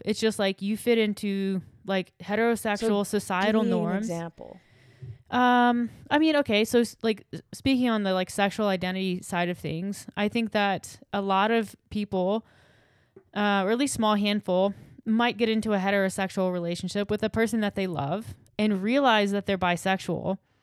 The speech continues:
Speaker 1: but, like, never actually come out with that. Because what's the point? They're with the person that they love. It's not a, to them, um,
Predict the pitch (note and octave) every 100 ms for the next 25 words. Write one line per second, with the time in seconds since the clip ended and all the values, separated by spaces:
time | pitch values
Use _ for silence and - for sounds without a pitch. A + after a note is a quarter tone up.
0 | _ _ _ - A3+ A3 G#3+ G#3 - G3+
1 | A3+ B3 A#3+ A3 - G#3+ - F#3+ F3 C#3
2 | D3 - F2+ - _ - G#3+ A3 A3+ A#3
3 | - G#3 B3 G#3 F#3 G3+ G3+ A3+ B3+ A3
4 | G#3+ G#3+ G3+ G3 F#3+ F3+ E3 G#3 A3 G#3
5 | G#3+ A3+ G3+ - - G#3 G#3 G#3 F#3 F#3+
6 | - - _ _ _ _ _ - G3 F#3+
7 | F#3 F3+ E3+